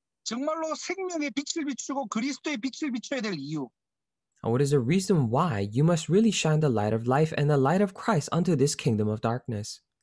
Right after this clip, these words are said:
Speaker 1: 그리스도 이름으로 이미 이긴 싸움입니다.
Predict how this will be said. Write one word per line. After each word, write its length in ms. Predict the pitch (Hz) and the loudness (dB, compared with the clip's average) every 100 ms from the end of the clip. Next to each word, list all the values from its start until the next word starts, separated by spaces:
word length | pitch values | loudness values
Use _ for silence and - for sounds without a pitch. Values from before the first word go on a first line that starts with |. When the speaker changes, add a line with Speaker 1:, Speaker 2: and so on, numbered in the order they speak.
| _ | _
Speaker 1:
그리스도 580 | - 180 202 254 - 285 | -8 -4 -4 -4 -4 -4
이름으로 520 | 277 285 262 226 226 - | -2 -2 -2 -2 -4 -4
이미 320 | 302 311 262 254 | -4 -2 -4 -4
이긴 260 | 277 247 | -4 -4
싸움입니다. 680 | 185 220 165 135 120 113 - | -2 -4 -2 -6 -8 -12 -20